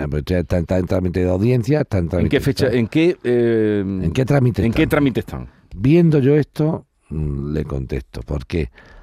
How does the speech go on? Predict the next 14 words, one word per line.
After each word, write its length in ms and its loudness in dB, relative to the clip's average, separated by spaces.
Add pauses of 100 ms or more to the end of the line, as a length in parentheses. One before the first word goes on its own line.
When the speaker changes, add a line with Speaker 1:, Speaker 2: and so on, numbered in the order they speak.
(220)
Speaker 1:
Porque 400 -2
va 100 -2
a 40 0
llegar 220 0
un 100 0
momento 440 0
en 80 -2
que 160 -6
vamos 320 -2
a 60 0
intentar, 640 -2 (400)
vamos 480 -8
a 60 -4
intentar 640 -4